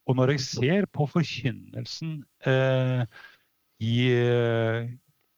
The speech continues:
den kristne forkynnelsen i ing-, ingen spesiell konfesjon, liksom bare den helt sånn straight, plain kristendom, så er dette, her er det et stort lerret å bleike, eh, for å, for å komme nærmere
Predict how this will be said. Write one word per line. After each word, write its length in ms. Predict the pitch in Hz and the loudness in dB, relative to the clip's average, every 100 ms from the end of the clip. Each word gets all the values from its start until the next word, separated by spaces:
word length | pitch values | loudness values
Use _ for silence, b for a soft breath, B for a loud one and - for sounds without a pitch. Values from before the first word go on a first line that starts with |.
| _ | _
den 160 | 127 127 | -4 -2
kristne 320 | 143 - 107 | -2 -2 -4
forkynnelsen 640 | 131 123 104 98 - 156 135 | -4 -2 -4 -6 -8 -4 0
i 160 | 123 131 - _ | 0 -2 -8 _
ing-, 240 | - 143 117 | -4 -4 0
ingen 240 | 175 120 | 0 0
spesiell 480 | 107 156 147 208 143 135 | 0 -2 0 2 2 0
konfesjon, 640 | 139 - 160 - 185 220 | -4 -4 -4 -2 -2 0
liksom 240 | 202 202 202 | 0 0 0
bare 300 | 165 170 165 156 | 2 2 0 -6
den 160 | 180 - - | -12 -10 -6
helt 160 | 180 | -6
sånn 160 | - 170 | -2 -4
straight, 400 | - 143 139 156 - | -2 0 0 0 0
plain 380 | 143 139 151 139 120 - | 0 0 -4 -10 -16 -14
kristendom, 600 | 170 - - 110 147 208 196 b b b b b b - | -12 -12 -8 0 0 0 -10 b b b b b b -12
så 180 | - 175 147 | -2 2 4
er 140 | 147 | 2
dette, 380 | 143 156 _ 127 131 139 - | -2 -8 _ 0 2 0 -2
her 240 | - 202 | 0 2
er 140 | 190 | 2
det 80 | 143 | 0
et 80 | - | -2
stort 340 | - 120 131 | -6 -2 0
lerret 300 | 147 131 101 131 | 2 2 2 -2
å 60 | |
bleike, 460 | 127 131 - - 131 120 _ _ _ - | -2 -4 -4 -6 -6 -6 _ _ _ -2
eh, 680 | 135 131 127 127 123 131 123 - - | 0 2 2 0 0 -4 -6 -12 -2
for 240 | 113 110 120 | 0 0 -2
å, 120 | 120 120 120 120 120 120 120 127 - | 0 0 2 0 0 -2 -4 -10 -6
for 180 | - 104 | -2 0
å 140 | 110 120 - | 0 -2 -4
komme 540 | - 156 120 95 107 | -4 -2 -2 -2 -6
nærmere 960 | 117 131 139 117 - - - - 123 | -2 0 0 -2 -8 -16 -12 -2 -2